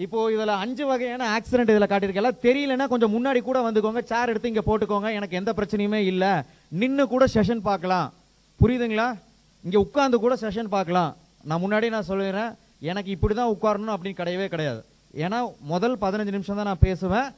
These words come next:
அதுக்கப்புறம் பிராக்டிக்கல் தான். Girls, those of you guys sitting back side, தெரியலன்னா முன்னாடி வரேன்னா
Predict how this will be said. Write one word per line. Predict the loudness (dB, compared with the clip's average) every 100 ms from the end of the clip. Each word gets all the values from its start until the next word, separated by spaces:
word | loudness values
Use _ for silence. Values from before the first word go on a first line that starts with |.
| _ -8
அதுக்கப்புறம் | -4 -2 -2 0
பிராக்டிக்கல் | 0 0 -2 -4 -4
தான். | -4 -10 _ _ _ _ _ -16 -16 _ _ _ _ _ _ _ _ -6
Girls, | -2 0 -2 -4
those | -4 -2 -2
of | -2
you | -2 -2 0
guys | -2 -2 -6
sitting | -8 -6 -6 -2
back | -2 -2 -6
side, | -4 -4 -4
தெரியலன்னா | -4 -2 -4 -2 0 2
முன்னாடி | 4 6 6
வரேன்னா | 6 4